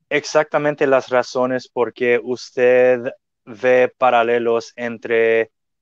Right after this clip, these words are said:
ah, el titular actual de Estados Unidos y otros dictadores en otras partes del mundo. Ah,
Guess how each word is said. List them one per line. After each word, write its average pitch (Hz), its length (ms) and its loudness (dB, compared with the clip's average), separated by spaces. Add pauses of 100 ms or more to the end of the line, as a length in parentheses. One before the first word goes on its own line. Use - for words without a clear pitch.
ah, 107 400 0
el 113 300 -4
titular 117 440 0
actual 117 380 -2
de 113 60 -2
Estados 117 440 -4
Unidos 120 540 -2
y 110 460 -6
otros 117 500 -4
dictadores 110 640 -4
en 110 100 -8
otras 110 320 -8
partes 107 420 -4
del 101 160 -8
mundo. 98 480 -10 (360)
Ah, 101 280 0